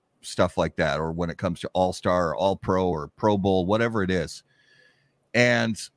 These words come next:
uh, um, I was always saying that, look, Rodgers should be in the conversation for M V P and Brady should be in the conversation for M V P. But, um, it was, uh,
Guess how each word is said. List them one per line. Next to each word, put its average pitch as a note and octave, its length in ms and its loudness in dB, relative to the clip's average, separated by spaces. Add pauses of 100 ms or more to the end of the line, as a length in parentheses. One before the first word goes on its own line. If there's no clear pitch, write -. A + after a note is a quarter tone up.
(880)
uh, G2+ 160 2
um, F#2+ 380 -2 (420)
I C#3 200 6
was B2+ 260 0
always A2+ 420 2
saying G#2+ 440 0
that, F#2 220 0 (280)
look, G#2+ 340 -2 (600)
Rodgers C#3 680 0 (180)
should B2 300 -2
be B2 160 0
in G#2+ 80 0
the F#2+ 80 -2
conversation A#2 800 -2
for F#2+ 160 -2
M E2+ 140 -2
V D#2 140 -6
P D2 360 -10
and E2+ 160 -8
Brady A#2 320 2
should G#2 220 -6
be G2+ 100 0
in F#2 80 0
the F2 60 -6
conversation G2+ 720 -4
for F#2 140 -2
M E2 120 -2
V D#2+ 100 -8
P. D2+ 320 -10 (520)
But, A2+ 260 4 (1120)
um, G2 400 2 (880)
it A#2 160 4
was, G#2 340 2
uh, F#2+ 280 4